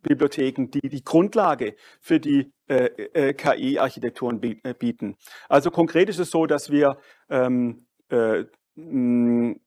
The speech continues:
ja, jetzt schon, schon in, in den großen Bibliotheken drin sind. TensorFlow, Flow als Beispiel setzt auf diesen, äh, Bibliotheken auf, äh, mit dem Resultat,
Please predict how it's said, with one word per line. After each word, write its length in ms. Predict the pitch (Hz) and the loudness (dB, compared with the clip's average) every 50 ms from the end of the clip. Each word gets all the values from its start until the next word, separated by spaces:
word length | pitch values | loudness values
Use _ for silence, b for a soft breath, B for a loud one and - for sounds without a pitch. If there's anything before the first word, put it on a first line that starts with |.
| _ _ _ _ - | _ _ _ _ -2
ja, 320 | 131 123 120 123 139 - - | 2 4 4 4 4 2 0
jetzt 160 | 147 147 - | -2 -2 0
schon, 320 | - 175 160 175 180 165 - - | 2 2 2 2 0 -2 -6 -8
schon 380 | - - - 165 160 165 180 160 | -10 -2 0 2 2 2 0 -2
in, 380 | - 156 139 143 139 139 139 127 | -2 0 2 2 2 2 0 0
in 180 | - 147 143 | 0 0 2
den 160 | 139 143 135 | 2 2 0
großen 420 | 127 - - 151 170 175 - 180 147 | 0 0 2 2 2 2 0 -2 -2
Bibliotheken 460 | 151 151 - 143 139 - 139 123 127 | -2 0 -2 -2 -4 -4 -6 -6 -6
drin 240 | - - 147 170 202 | -6 -4 -2 -2 -2
sind. 380 | - - 202 180 175 170 160 B B B B | 0 0 2 2 2 -2 -4 B B B B
TensorFlow, 720 | - 170 185 - 233 196 - 180 165 160 156 151 156 b b b | 0 0 2 2 0 0 2 2 2 4 4 2 2 b b b
Flow 300 | b - 180 170 160 156 | b 2 4 4 4 4
als 240 | - - 143 135 - | 2 0 -2 -4 -2
Beispiel 400 | - 143 135 151 - - 151 139 | -2 -2 -2 -2 -4 -4 -4 -4
setzt 320 | 135 - 185 180 - - 156 | -4 -4 -8 -8 -6 -4 -4
auf 140 | 147 139 | -4 -4
diesen, 400 | - 160 156 147 - 156 147 135 | -4 -8 -8 -6 -4 -4 -4 -4
äh, 260 | - - 135 131 131 123 | -4 -4 -4 -2 -2 -4
Bibliotheken 500 | - 135 120 135 123 - 131 123 123 104 | -4 -4 -4 -4 -6 -4 -6 -6 -4 0
auf, 340 | 85 117 175 - - - - B B B B B B B B | 2 4 4 2 2 -2 -20 B B B B B B B B
äh, 100 | 165 156 | 2 4
mit 140 | 170 180 175 | 4 4 4
dem 160 | 180 170 151 | 2 2 2
Resultat, 640 | 170 165 - 170 147 - 139 131 170 220 - - | -2 0 0 0 -2 0 2 2 2 2 0 -4